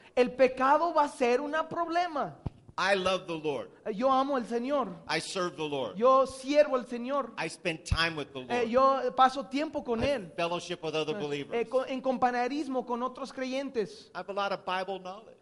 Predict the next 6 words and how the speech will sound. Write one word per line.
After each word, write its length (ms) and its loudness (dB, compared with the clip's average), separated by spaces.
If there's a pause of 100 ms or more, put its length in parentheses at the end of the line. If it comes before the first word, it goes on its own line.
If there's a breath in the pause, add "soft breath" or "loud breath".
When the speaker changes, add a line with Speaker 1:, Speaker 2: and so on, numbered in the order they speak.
(120)
Speaker 1:
Tengo 240 -2
mucho 460 -2
conocimiento 840 -4
de 100 4
la 120 6
Biblia. 540 -2